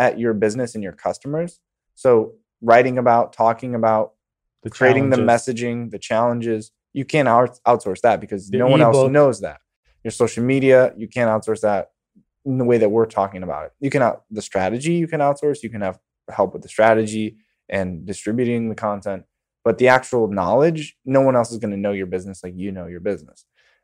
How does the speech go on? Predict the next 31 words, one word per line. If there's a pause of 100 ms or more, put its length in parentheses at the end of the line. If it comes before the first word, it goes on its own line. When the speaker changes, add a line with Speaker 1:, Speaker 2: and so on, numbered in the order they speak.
(120)
Speaker 1:
Then
there's
the
technical
components,
right?
You
mentioned
S
E
O
and
P
P
C
and
social
media
ads. (680)
There's
experts
that
do
that
better
than
someone
that
you
would
have